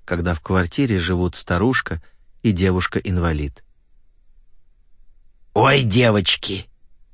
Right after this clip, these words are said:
чего я сейчас видела?» выдохнула тётя Маня, ввалившись в прихожую. «Стыд и срам!» По лестнице ей подниматься было тяжело, поэтому она сразу плюхнулась на табурет,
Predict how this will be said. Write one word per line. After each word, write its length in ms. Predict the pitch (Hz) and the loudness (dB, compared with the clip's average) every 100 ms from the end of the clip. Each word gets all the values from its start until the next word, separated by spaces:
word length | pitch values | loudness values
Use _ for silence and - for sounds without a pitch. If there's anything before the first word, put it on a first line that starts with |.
| - | -4
чего 300 | - 156 143 | 0 4 4
я 160 | 156 | 4
сейчас 520 | 156 156 127 156 143 131 | 4 2 2 4 2 2
видела?» 680 | 160 254 - 359 349 339 330 - - - - - | 2 2 4 4 4 2 -2 -10 -20 -20 -14 -2
выдохнула 640 | 123 123 110 - 107 101 | 2 4 4 2 2 2
тётя 280 | 98 104 101 | 0 0 2
Маня, 360 | 98 143 139 110 | 2 2 2 2
ввалившись 560 | 98 95 110 - 101 | 2 2 2 0 -4
в 60 | - | -2
прихожую. 680 | 104 101 98 90 85 87 - - - - | -2 0 0 0 0 -2 -6 -16 -20 -8
«Стыд 680 | - - - - 247 285 - | 0 0 0 2 2 2 -4
и 120 | - 175 | -2 2
срам!» 560 | - 98 101 110 90 - - _ - _ - - - | 2 2 2 2 0 -8 -20 _ -20 _ -20 -12 0
По 120 | 104 | 4
лестнице 460 | 110 131 117 - | 4 2 0 2
ей 120 | 110 113 | 2 2
подниматься 580 | 113 104 107 107 - | 0 0 2 0 0
было 240 | 98 107 104 | -2 0 0
тяжело, 520 | - 92 98 139 123 - - - - - | -2 0 2 2 0 -6 -20 -20 -12 0
поэтому 440 | 117 117 113 117 - | 0 2 0 2 2
она 180 | 110 | 2
сразу 480 | 104 - 123 143 123 | 2 2 2 4 0
плюхнулась 640 | 113 113 110 107 101 104 - | 0 -2 0 0 0 -2 -2
на 120 | 110 | -2
табурет, 500 | 107 107 117 90 76 | 0 0 2 0 -4